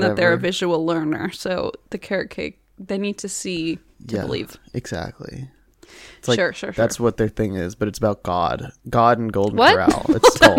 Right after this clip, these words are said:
Speaker 2: told.
Speaker 1: what?
Speaker 2: God and Golden Corral is seeing believing. And they talk about how, like, you can believe that carrot cake is really good there, but then you see photos, you're like, "Oh, it's not that great." That's how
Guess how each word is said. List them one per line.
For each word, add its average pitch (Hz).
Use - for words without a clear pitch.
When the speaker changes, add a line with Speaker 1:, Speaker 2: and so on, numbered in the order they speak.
Speaker 2:
told. -
Speaker 1:
what? -
Speaker 2:
God 127
and 127
Golden 120
Corral 110
is 135
seeing 123
believing. 107
And 120
they 110
talk 110
about 101
how, 101
like, 95
you 107
can 104
believe 104
that -
carrot 104
cake -
is 104
really 98
good 98
there, 92
but 95
then 107
you 101
see 101
photos, 92
you're 92
like, 92
"Oh, 98
it's -
not -
that 80
great." 90
That's 120
how 101